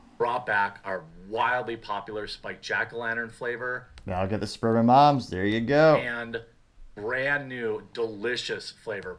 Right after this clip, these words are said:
Speaker 2: I've never met a respected man who's bought a pumpkin spice latte. Now that, now that I think about it, I can't think, like, tradition-, like, when I go there, I just get straight up black coffee.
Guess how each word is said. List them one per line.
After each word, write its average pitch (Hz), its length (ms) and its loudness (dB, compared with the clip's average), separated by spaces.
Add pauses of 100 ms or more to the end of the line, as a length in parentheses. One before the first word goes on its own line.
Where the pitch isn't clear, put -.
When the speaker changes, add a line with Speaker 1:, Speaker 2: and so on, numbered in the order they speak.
Speaker 2:
I've 156 300 4
never 147 240 0
met 127 180 4
a 113 200 2
respected 107 440 -2
man 104 180 0
who's 98 120 0
bought 101 460 4
a 90 100 -8 (140)
pumpkin 113 360 -4
spice 98 380 -2
latte. 90 540 -4 (1500)
Now 92 120 2
that, 90 240 -2
now 135 160 0
that 127 100 2
I 127 40 0
think 139 200 -4
about 151 220 4
it, 156 140 0
I 123 100 0
can't 135 300 -4
think, 123 240 -4 (680)
like, 113 120 -2
tradition-, 190 300 0
like, 117 180 0
when 113 120 4
I 170 100 8
go 120 140 4
there, 110 100 4
I 110 80 4
just 107 140 -4
get - 280 -2 (180)
straight - 280 -2
up 107 160 -2
black 107 220 -2
coffee. 101 440 -2